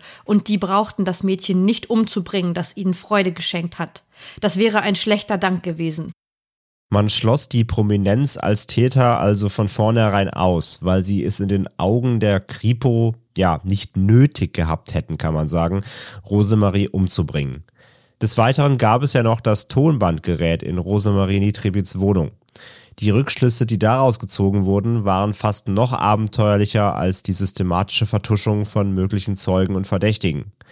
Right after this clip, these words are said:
Speaker 2: Es hieß, Nitribit wäre eine Spionin gewesen, die geheime Gespräche mit ihren mächtigen Kunden aufzeichnen und damit andere Parteien erpressen würde.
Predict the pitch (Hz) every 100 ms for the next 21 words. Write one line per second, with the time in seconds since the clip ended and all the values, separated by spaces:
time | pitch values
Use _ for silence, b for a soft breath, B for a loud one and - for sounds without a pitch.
0 | B B B B B 104 - 104 165 196
1 | - 107 113 127 131 127 95 98 107 120
2 | 120 92 110 110 - 113 117 151 143 85
3 | 78 71 80 76 78 76 - 92 87 92
4 | 92 104 123 107 104 - 98 117 123 117
5 | 104 87 107 101 95 113 - 120 110 98
6 | 110 120 123 104 - - 104 - 110 101
7 | 104 113 117 B B B B 117 107 98
8 | 104 - - 123 139 98 98 101 - 92
9 | 95 87 87 - 104 113 92 73 69 58